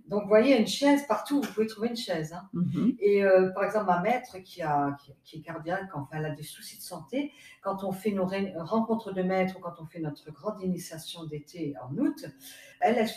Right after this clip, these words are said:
Speaker 1: on lui fait toujours ses pratiques assises. Alors, on fait un peu
Speaker 2: Oui.
Speaker 1: plus qu'une séance courte, hein.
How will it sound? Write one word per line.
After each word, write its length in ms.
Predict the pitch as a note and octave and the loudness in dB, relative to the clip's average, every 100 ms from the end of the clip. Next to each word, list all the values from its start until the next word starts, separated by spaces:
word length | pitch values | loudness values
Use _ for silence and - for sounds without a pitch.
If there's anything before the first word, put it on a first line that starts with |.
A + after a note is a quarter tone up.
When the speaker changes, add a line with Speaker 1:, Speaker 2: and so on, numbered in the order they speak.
| - | -6
Speaker 1:
on 60 | F3+ | -2
lui 140 | F#3 | -2
fait 160 | F#3+ A3+ | -2 -4
toujours 160 | - A3+ | -6 -6
ses 200 | - G3 | -8 -6
pratiques 360 | F3+ - A3+ | -10 -10 -10
assises. 420 | F#3 - C#3 C3 - | -10 -12 -14 -16 -8
Alors, 160 | E3+ E3+ | -8 -6
on 20 | |
fait 140 | - | -4
un 100 | F#3 | -2
peu 80 | - | 0
Speaker 2:
Oui. 120 | D3+ | 0
Speaker 1:
plus 180 | C#3+ A3 | 0 -2
qu'une 140 | A3 - | -4 -6
séance 640 | - F#3+ F#3 - - - | -4 -4 -4 -8 -16 -16
courte, 240 | D#3+ - | -20 -16
hein. 100 | - | -12